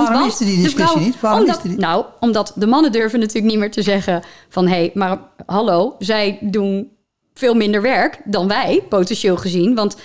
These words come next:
Speaker 2: zij spelen maximaal drie sets en wij spelen minimaal drie sets. En
Speaker 1: Ja.
Speaker 2: maximaal vijf."
Speaker 1: Ja.
Speaker 2: Dus wa-, wat is dit? Dat kunnen zij niet meer zeggen. <laughs> En die vrouwen denken, "Ja, eh,
Speaker 1: Ja.
Speaker 2: we krijgen gelijk betaald.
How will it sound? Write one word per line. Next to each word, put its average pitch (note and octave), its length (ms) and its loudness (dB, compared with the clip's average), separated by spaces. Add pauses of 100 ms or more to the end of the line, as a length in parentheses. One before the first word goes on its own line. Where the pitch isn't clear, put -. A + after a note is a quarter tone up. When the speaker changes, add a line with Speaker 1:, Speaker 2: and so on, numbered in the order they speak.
(200)
Speaker 2:
zij A3 240 -2
spelen F#3+ 320 0
maximaal G#3 440 0
drie F#3+ 180 -2
sets F3+ 300 -2
en A3 120 -2
wij A3+ 140 2
spelen G3 460 0
minimaal C4 500 4
drie F#3+ 200 -2
sets. - 400 -6 (240)
En - 100 -2
Speaker 1:
Ja. A#3+ 80 2
Speaker 2:
maximaal G#3+ 340 -2
vijf." G#3+ 480 -2
Speaker 1:
Ja. F3 280 -2
Speaker 2:
Dus - 300 -2 (220)
wa-, C4+ 280 -2
wat C#4+ 160 0
is F4+ 160 0
dit? E3+ 300 -2 (240)
Dat B3 160 -2
kunnen C4 200 2
zij C4+ 200 2
niet C4 120 4
meer G3 160 2
zeggen. G3 420 -2 (220)
<laughs> D4 220 -2
En B3+ 120 2
die A#3 120 2
vrouwen B3 300 2
denken, F3 280 -2
"Ja, G3 260 -2 (480)
eh, F3 120 -10
Speaker 1:
Ja. D#3 200 -2 (160)
Speaker 2:
we - 80 -8
krijgen - 260 -6
gelijk E3+ 260 -6
betaald. - 440 -6